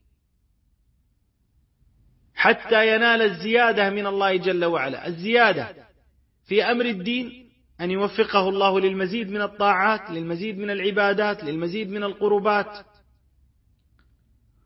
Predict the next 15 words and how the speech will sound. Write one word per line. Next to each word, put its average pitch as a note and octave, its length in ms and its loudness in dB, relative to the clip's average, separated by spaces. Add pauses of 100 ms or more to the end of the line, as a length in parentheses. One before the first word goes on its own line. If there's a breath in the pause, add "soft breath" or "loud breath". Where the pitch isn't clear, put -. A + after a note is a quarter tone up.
(140)
وأن F3+ 280 2
يتأمل G#3+ 760 0
أيضًا G#3 720 -2 (1600)
في G3+ 200 2
أمر G#3 580 0 (840)
شكر A#3 360 -2
النعم A3+ 520 2
ليزيده G#3 640 2
الله G3+ 420 2
جل G3+ 260 0
وعلا G3+ 720 0
أيضًا A#3+ 600 -2 (1000)
من G#3+ 160 -2
النعم A3+ 420 2
الدنيوية، A3 920 -2